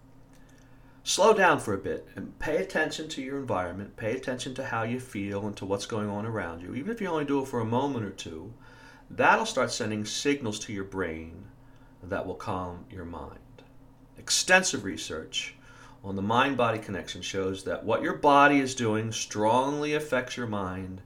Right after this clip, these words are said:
and vice versa. When you can't sleep, do a body scan. Pay attention to different parts of your body, and if you notice something that's tense, like your shoulders or your jaw, purposely relax that part.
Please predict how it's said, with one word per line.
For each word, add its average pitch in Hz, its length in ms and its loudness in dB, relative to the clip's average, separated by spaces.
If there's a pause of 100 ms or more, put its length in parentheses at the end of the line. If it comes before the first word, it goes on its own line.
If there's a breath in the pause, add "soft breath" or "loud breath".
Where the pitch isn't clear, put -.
(420 loud breath)
and 87 180 -10
vice 87 260 2
versa. - 420 -10 (1700 loud breath)
When 110 140 2
you 107 40 2
can't 113 280 6
sleep, 175 480 6
do 190 120 0
a 196 40 0
body 190 300 6
scan. - 460 -6 (2000 soft breath)
Pay 147 140 2
attention 165 400 2
to 135 40 -2
different 143 280 -4
parts 135 260 0
of 151 100 -6
your 156 80 -2
body, 98 320 -2
and 151 80 -2
if 131 120 -2
you 135 80 2
notice 135 280 4
something 135 300 -4
that's 143 220 -4
tense, 104 340 -4
like - 160 -6
your 98 80 -8
shoulders 107 480 -2
or 104 80 -4
your 117 140 -4
jaw, 101 480 -4 (240)
purposely 135 500 -2
relax 135 460 -4
that 110 220 -4
part. - 280 -6